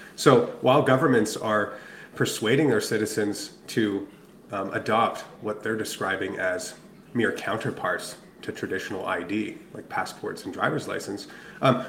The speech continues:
we think that a lot of these policies are actually asking Canadians to surrender a lot of data that is unnecessary for identification. Um, data about your behaviors and your interests and your beliefs and your financial transactions. Um, we think that government should not be in the business of,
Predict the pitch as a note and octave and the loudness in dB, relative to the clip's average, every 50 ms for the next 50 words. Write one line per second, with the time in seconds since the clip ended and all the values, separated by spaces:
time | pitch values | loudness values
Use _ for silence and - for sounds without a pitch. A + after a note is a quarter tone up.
0 | - - D4+ C#4+ D4 C#4 A3 - F#3+ D#3+ C#3+ C3+ B2+ B2 A#2+ A#2+ A2+ G#2+ - - | 6 8 8 10 10 8 6 6 8 8 10 10 10 8 8 4 2 2 2 2
1 | A#2 A2+ A#2 A2+ - A#2 A2+ A2+ G#2+ - A2+ B2+ - - - C#3+ C3 A#2+ A2 A2 | 2 4 4 4 2 2 4 4 6 6 6 4 4 2 2 2 4 4 2 2
2 | A2 A2 A#2 B2+ - - B2+ A2+ - - A2 A2 A2 A2+ A2 G#2+ G#2+ - - A#2 | 2 2 2 2 4 4 2 2 2 2 2 2 2 2 2 0 0 -2 -4 -6
3 | G#2 - B2+ A2 G#2+ A2 B2 A2+ A#2 A2 A2 - - B2 A#2+ G#2+ G#2+ G#2+ A#2 C#3 | -4 -2 -2 0 2 2 2 4 2 2 2 0 0 0 0 2 4 4 4 4
4 | - - - G#2+ G#2 - - - B2 E3+ F3 B2+ F#2 A2+ D3 - - - - - | 4 0 -4 -6 -6 -4 0 2 4 4 4 4 4 2 0 0 -4 -12 -18 -20
5 | - - - C3+ C#3 D#3+ D3+ F#3 F3 E3 F3 G#3+ A3 - F#3+ - - A#2 G#2 G2+ | -20 -2 2 4 4 4 4 4 4 6 6 6 4 4 0 0 0 0 0 0
6 | F#2+ - A2+ G2+ F#2+ F#2+ F#2+ F#2 F#2+ F#2 F2+ - - F#2 F2 - - F#2 G2 - | 0 -2 -2 -2 -2 -2 -4 -6 -6 -8 -12 -10 -10 -10 -8 -8 -8 -10 -10 -10
7 | - - - - - - - - A2+ A2 A2 G#2 - - - - - - - - | -12 -16 -20 -20 -20 -18 -6 -2 0 0 0 0 -2 -6 -14 -18 -20 -4 0 4
8 | A#2+ C3 C#3 C3 B2+ B2 C#3 C#3 D3 D3 C#3+ C#3+ C#3 - D#3 G3 F#3 A2+ F2+ E2+ | 6 6 6 6 6 4 4 4 4 4 4 4 2 2 0 0 2 0 0 -2
9 | - - - - G2 G#2 G2+ - D3 D3+ D3 - F#2 F#2 - - - - G2+ G2+ | -4 -6 -6 -2 0 0 0 2 0 0 0 -2 -4 -6 -6 -8 -8 -6 -4 -4
10 | G2 G2 G2 A2+ A2 C3 F3+ G#3 C3 - - - - - G2 G2+ G2 F#2+ - - | -2 -2 -2 -2 0 0 0 0 0 -2 -4 -4 0 2 2 4 2 2 4 2
11 | - C3 C#3+ E3 - - - - - - F#2+ F#2 F2+ - F#2+ F#2 F#2 - - G2+ | 4 4 4 2 0 -2 -2 -4 -4 -2 -2 -2 -2 -2 -2 -4 -4 -4 -6 -6
12 | G2 G#2 - - - - - - - - - A2+ A2 A#2 - G3+ B3 A#3+ A#3+ A3+ | -8 -8 -8 -10 -14 -18 -20 -18 -6 -2 0 0 2 0 4 4 6 8 10 8
13 | G3 - - D3+ B2 A2 - - B2 B2 A#2+ A#2+ B2 A#2 A#2 A2 - - G#2+ A2 | 8 8 8 8 6 6 6 4 4 4 4 6 6 4 4 4 2 0 2 2
14 | G#2+ G#2+ - A2+ A2 G#2 G2+ G2+ - G2+ G2 - - A2 G#2 - - A2 G#2+ G2+ | 2 2 2 0 2 2 2 0 -2 -4 -4 -2 -2 -2 -2 -2 -2 -4 -4 -4
15 | G2 F#2+ - - | -4 -6 -8 -12